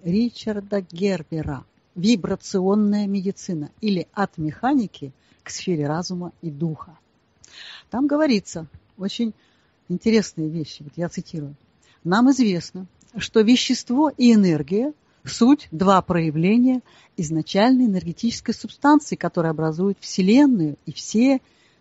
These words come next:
виды материи, в том числе и наши физические тонкие тела». И позже я многократно слышала подтверждение этому от физиков на разных конференциях.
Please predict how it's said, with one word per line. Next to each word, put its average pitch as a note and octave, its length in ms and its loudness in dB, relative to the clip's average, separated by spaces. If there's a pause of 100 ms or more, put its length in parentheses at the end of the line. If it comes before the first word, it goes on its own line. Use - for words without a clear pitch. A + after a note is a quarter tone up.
виды G3+ 380 2
материи, G3+ 760 2 (340)
в - 60 -20
том A3 220 4
числе F3 340 -4
и G3 180 -6
наши E3+ 400 -2
физические D#3 680 -6
тонкие F3 420 -8
тела». D#3+ 380 -12 (1400)
И G3 80 6
позже B3+ 340 2
я F3 260 0
многократно F3 720 -2
слышала F#3 360 -4
подтверждение F3+ 720 0
этому E3 400 -4
от D3+ 100 -8
физиков A3 460 -2
на E3 100 -4
разных E3 400 -10
конференциях. D#3 680 -10